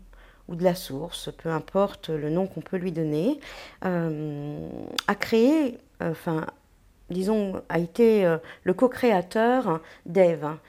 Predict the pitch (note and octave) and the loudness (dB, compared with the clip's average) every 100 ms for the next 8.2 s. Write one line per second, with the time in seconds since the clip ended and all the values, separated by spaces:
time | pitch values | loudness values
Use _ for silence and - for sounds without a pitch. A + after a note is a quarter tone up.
0 | - - _ - G3+ A3 G#3 F3 E3 D#3+ | -20 -20 _ -14 -8 -4 0 0 0 -2
1 | - A#3 A3 F#3+ - A3+ F3+ F3 - - | -4 -6 -6 -8 -8 -8 -8 -8 -8 -8
2 | C#3 C#3 - C#3 - _ _ _ _ _ | -12 -12 -14 -18 -18 _ _ _ _ _
3 | _ - - - F#3 G#3 B3+ B3+ F#3+ A#3 | _ -20 -16 -8 -2 0 0 -2 0 2
4 | A3+ F#3 E3 A#3+ C4+ A3+ F3+ E3 - - | 2 -2 -2 0 0 0 0 0 -6 -20
5 | - F3+ F#3+ C4 C4 A3+ F#3+ F3+ - A3 | -12 -4 2 2 2 2 2 0 -2 -2
6 | G3 G3 F3 E3+ F#3+ B3 A3+ D#3+ - - | -2 -6 -6 -4 0 0 0 -2 -8 -20
7 | - - G#3+ G#3 F#3+ F#3+ F#3+ G3+ G3+ F3 | -10 -2 2 2 -2 -4 -2 0 0 -2
8 | E3+ D#3+ | -4 -8